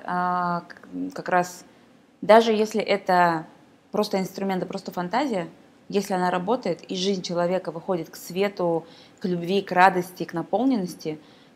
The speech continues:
то пусть тот, тот, тот, кто готов,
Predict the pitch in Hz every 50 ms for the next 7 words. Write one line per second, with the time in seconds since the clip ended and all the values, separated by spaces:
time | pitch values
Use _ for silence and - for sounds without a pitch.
0 | _ _ - 175 175 175 175 175 175 175 170 170 170 165 165 165 165 165 160 160
1 | 160 160 156 - 240 240 240 - 208 214 - 175 180 180 170 - - - 196 190
2 | - - - 180 170 - - - 226 196 - 190 180 - 220 240 294